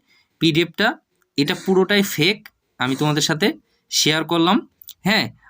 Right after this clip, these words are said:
আর কি নাম ছিল না ছিল, সব তো তোমাদেরকে বোর্ডে লিখে বললাম।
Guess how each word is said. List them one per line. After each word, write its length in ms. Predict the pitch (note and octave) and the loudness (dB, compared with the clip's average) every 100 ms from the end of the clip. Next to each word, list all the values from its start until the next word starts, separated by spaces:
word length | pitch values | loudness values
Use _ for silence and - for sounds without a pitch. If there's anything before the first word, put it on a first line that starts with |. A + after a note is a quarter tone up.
| - | -2
আর 280 | B2+ C3 B2 - _ _ | 2 2 0 -6 _ _
কি 140 | - F#3+ | 2 2
নাম 320 | C#3+ D#3+ F#3+ | 4 2 2
ছিল 260 | - G3 | 2 2
না 180 | F3 D#3 | 2 0
ছিল, 220 | D3+ F#3 | 0 0
সব 220 | F#3+ D3 D3 | 0 -2 -2
তো 100 | E3 | -2
তোমাদেরকে 400 | D3+ D3+ D3 F3+ | 0 0 0 -2
বোর্ডে 260 | C3 B2+ C#3+ | 0 0 0
লিখে 260 | D3 E3+ | 0 0
বললাম। 400 | C#3+ A2+ B2+ D3+ | -2 0 2 2